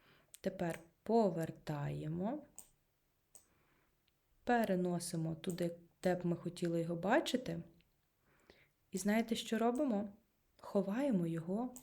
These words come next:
позаду, натиснувши на ось цю стрілочку, натисну-, направлену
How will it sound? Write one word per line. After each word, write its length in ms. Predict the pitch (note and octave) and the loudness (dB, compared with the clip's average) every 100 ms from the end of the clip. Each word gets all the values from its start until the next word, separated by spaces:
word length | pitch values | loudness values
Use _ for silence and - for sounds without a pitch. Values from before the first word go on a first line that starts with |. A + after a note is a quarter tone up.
| - | -2
позаду, 600 | G3 F#3 D#3+ C#3+ C#3+ D#3+ - - | 0 0 -2 -6 -6 -10 -16 -10
натиснувши 680 | F#3 F3 F3 A3+ A3+ F#3 F3+ | -4 -2 0 -2 0 -2 0
на 160 | E3 G3 | -2 0
ось 320 | A#3+ C4 B3+ | 2 2 0
цю 180 | - F#3+ | -4 -4
стрілочку, 640 | F#3+ - E3+ E3+ E3+ - | -4 -2 0 0 -2 -4
натисну-, 520 | D#3+ D3+ E3+ E3 F3 F3 | -4 -4 -6 -6 -8 -6
направлену 680 | E3+ E3+ F3+ F3+ D#3+ D#3+ | -6 -2 -2 -2 -2 -2